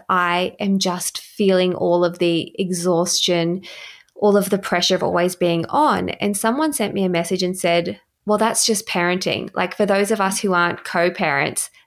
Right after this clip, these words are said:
that's what it's like." And I got really annoyed at first. And then I had to think,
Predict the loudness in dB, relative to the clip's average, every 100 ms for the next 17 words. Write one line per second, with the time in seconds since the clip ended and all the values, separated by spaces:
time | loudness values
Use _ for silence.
0 | _ -4 -2 -2 -2 0 -2 0 0 2
1 | -2 -6 -14 -18 -18 -18 -20 -20 _ _
2 | 2 2 2 2 0 2 4 4 2 2
3 | 4 4 2 0 0 0 0 0 -2 -4
4 | -2 0 0